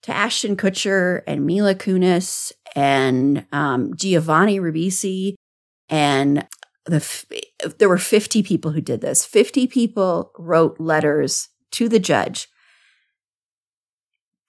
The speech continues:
begging the judge basically for leniency for,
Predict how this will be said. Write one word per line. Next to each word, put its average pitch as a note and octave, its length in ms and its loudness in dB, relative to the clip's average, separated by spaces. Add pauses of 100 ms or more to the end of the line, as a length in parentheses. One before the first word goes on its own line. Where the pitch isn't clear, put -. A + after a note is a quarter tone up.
begging G#3+ 480 0
the G#3 80 2
judge D3+ 360 0
basically - 640 -2
for F3 240 -4
leniency G#3 920 0
for, D3 500 -6